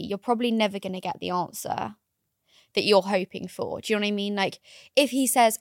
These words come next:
"Oh, there's absolutely nothing going on again," you're never gonna really be satisfied with that, I don't think, because you know in your gut there probably is something going on and you've asked him before and he shrugged it off.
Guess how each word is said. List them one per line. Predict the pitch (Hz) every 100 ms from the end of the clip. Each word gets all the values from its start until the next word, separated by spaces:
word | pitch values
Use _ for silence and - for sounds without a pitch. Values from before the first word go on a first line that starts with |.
| -
"Oh, |
there's | 220 208
absolutely | 190 - 214
nothing | 208 202 214
going | 214 214 202
on | 202
again," | - - 233 233 -
you're | 233
never | 220 214 214
gonna | 214 202 196
really | 202 196
be | 196
satisfied | - 190 - 202 - 214
with | -
that, | 202
I |
don't | 202 196
think, | 190 -
because | 196 196 175
you | 185
know | 180 170
in | 175
your | 175
gut | - 180
there | -
probably | - 190 180 180
is | 196 202
something | - 214 190
going | 185 180
on | 175
and | 175
you've | 180
asked | 180 175
him | 180
before | 175 - 202 170
and | 170
he | 165
shrugged | - 170 165
it | -
off. | - - 202